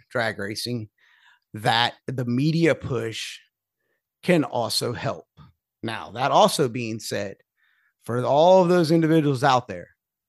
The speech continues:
you have to be able to present it to N H R A.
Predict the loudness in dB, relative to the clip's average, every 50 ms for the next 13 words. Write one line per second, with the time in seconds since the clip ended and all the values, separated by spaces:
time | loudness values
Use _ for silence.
0 | _ _ _ _ _ _ _ _ _ _ _ _ _ _ _ _ _ -4 -2 -2
1 | -2 -2 -4 -10 -6 -2 0 2 4 2 2 0 -4 -8 _ -4 0 2 2 2
2 | 4 2 2 0 0 -2 -4 -4 -4 -6 -6 -6 -6 -2 -2 -2 0 -2 -2 -4
3 | -2 0 2 2 0 0 -2 _ -14 -20 _ _ _ _ _ -4 -4 -4 -2 -4
4 | -6 -6 -6 -6 -6 -6 -4 -4 -4 -4 -6 -10 -16 -20 -20 -20 -20